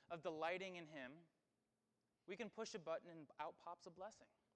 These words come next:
But from life, we know that that's not what it works, how it works. We know so many men and women who love the Lord, who are walking with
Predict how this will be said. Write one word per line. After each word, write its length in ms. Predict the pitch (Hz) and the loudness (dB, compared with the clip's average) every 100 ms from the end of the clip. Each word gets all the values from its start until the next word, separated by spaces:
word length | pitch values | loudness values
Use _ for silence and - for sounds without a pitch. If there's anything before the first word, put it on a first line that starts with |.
| _ _ _ _ _ _ _ _ _ _ _ _ _ _ _ _ _ _ _ - | _ _ _ _ _ _ _ _ _ _ _ _ _ _ _ _ _ _ _ 0
But 100 | 214 | 2
from 220 | - 196 | 0 0
life, 220 | 196 208 - | 0 0 -4
we 120 | 185 | -10
know 200 | 175 170 | -6 -6
that 200 | 170 147 | -6 -6
that's 220 | 147 143 151 | -10 -10 -14
not 140 | 139 | -14
what 100 | 135 | -14
it 80 | 123 | -12
works, 260 | 190 208 - - | -12 -12 -14 -10
how 120 | 160 | -8
it 80 | 160 | -8
works. 440 | 190 233 - - - _ _ _ _ _ _ _ _ _ - | -10 -12 -16 -20 -20 _ _ _ _ _ _ _ _ _ -6
We 120 | 214 | -2
know 240 | 226 233 214 | 2 2 2
so 460 | - - 240 247 247 | 0 0 2 2 0
many 340 | 220 220 208 185 | -2 -4 -4 -2
men 200 | 202 214 180 | 0 0 -2
and 180 | 180 | -6
women 240 | 185 202 190 | -4 -4 -4
who 100 | 165 190 165 | -4 -4 0
love 180 | 185 214 185 | 2 2 -2
the 60 | 180 | -10
Lord, 300 | 139 117 - - - | -12 -14 -18 -20 -2
who 100 | 214 | 4
are 80 | 185 | 4
walking 460 | 156 185 226 202 | 6 6 6 2
with 120 | 143 | -4